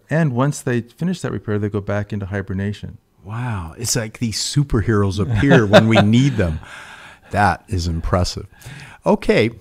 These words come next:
Speaker 2: Well, this is Doctor Nick Delgado. We're gonna return with our next segment,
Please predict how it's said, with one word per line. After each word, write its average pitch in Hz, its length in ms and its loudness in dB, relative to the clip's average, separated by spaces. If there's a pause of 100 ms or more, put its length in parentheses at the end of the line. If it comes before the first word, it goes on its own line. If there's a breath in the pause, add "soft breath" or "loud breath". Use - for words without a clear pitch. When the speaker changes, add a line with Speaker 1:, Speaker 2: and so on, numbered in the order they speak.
(160)
Speaker 2:
Well, 156 220 6
this 156 220 -2
is 131 80 0
Doctor 135 320 2
Nick 139 200 0
Delgado. 147 680 4
We're 113 200 0
gonna 120 160 0
return 131 400 0
with 123 120 -2
our 120 100 0
next 120 240 -2
segment, 165 500 -2